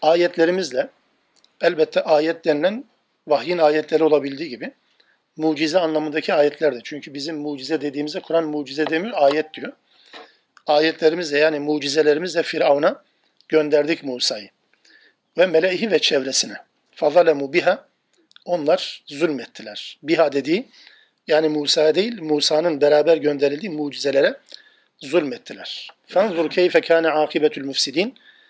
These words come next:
Bak akıbeti nasıl olmuş, müfsitlerin, bozguncuların sonu nasıl olmuş bir bak. Aslında yüz üçüncü ayet, bölümün ilk ayeti, ilk cümlesi olmasına rağmen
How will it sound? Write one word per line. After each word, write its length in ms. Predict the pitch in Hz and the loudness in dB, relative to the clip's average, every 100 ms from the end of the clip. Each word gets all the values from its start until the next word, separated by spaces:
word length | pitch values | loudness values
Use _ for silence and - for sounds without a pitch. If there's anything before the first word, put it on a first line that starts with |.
| _ _ _ - | _ _ _ -6
Bak 320 | 127 185 - | 0 0 0
akıbeti 540 | 165 143 156 143 143 | 2 2 2 0 4
nasıl 240 | 160 156 147 | 2 2 0
olmuş, 320 | 127 120 - | -4 -6 -12
müfsitlerin, 680 | 143 - - - 143 131 123 | -6 -4 -4 0 -2 -2 0
bozguncuların 600 | 143 131 147 135 143 135 | 0 0 -2 0 0 -2
sonu 300 | - 147 139 | -8 -8 -2
nasıl 240 | 151 - | 0 0
olmuş 300 | 147 208 - | -2 -2 -6
bir 200 | 135 117 | -8 -8
bak. 260 | 107 - - _ _ _ _ _ - | -10 -12 -20 _ _ _ _ _ -4
Aslında 480 | 151 - 208 147 - _ _ _ _ _ - | 0 0 0 -2 -2 _ _ _ _ _ -8
yüz 160 | 180 175 | -6 -4
üçüncü 380 | 170 180 165 | -4 -4 0
ayet, 340 | 180 139 117 - | 2 2 -2 -4
bölümün 360 | 143 170 175 | 0 0 0
ilk 280 | 185 190 190 | -4 -4 -2
ayeti, 320 | 175 131 131 | -4 -4 -4
ilk 100 | 175 | -6
cümlesi 400 | - 165 143 - | -6 -4 -2 0
olmasına 440 | 139 127 123 147 175 | -2 -4 -6 -2 2
rağmen 300 | 135 151 | 2 0